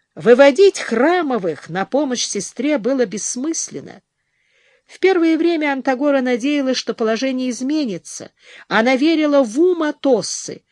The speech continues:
В самые трудные моменты жизни священная находила выход. Но когда колесница священной скрылась в толпах рабынь, стало ясно, сражение проиграно.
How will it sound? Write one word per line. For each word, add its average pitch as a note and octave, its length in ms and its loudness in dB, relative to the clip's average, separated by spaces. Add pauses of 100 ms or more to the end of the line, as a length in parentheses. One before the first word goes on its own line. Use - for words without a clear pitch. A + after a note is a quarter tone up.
(340)
В - 120 -14
самые B3+ 460 0
трудные C4 520 -2
моменты B3+ 500 -4
жизни C#4 480 -2
священная B3+ 800 -4
находила A#3 640 -2
выход. D4+ 420 -2 (1160)
Но C#3+ 140 -14
когда E3+ 400 -2
колесница G3+ 720 -6
священной A3 720 -4
скрылась A#3 680 -4 (260)
в - 120 -20
толпах A#3+ 600 2
рабынь, F#3 680 0 (400)
стало F#3+ 420 -2
ясно, G3+ 480 -2
сражение G#3 640 -4
проиграно. F3+ 920 -6